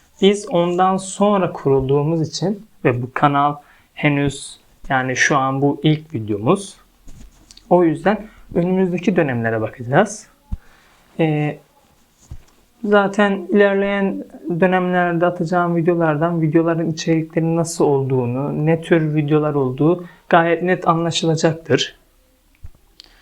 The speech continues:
E, biraz daha detay vermek gerekirse mesela, e, bu kanalda ilk önce de yani ilk amacımız dü-, ülkede ve diyelim çevremizde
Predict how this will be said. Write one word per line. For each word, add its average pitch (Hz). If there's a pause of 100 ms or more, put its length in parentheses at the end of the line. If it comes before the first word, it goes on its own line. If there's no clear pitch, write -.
(300)
E, 160
biraz 214
daha 190
detay 175
vermek 165
gerekirse 165
mesela, 156 (600)
e, 120 (1600)
bu - (100)
kanalda 165 (400)
ilk 190
önce 165
de 170
yani 147 (100)
ilk 180
amacımız 135 (600)
dü-, 170
ülkede 170
ve 196 (400)
diyelim 127 (480)
çevremizde 135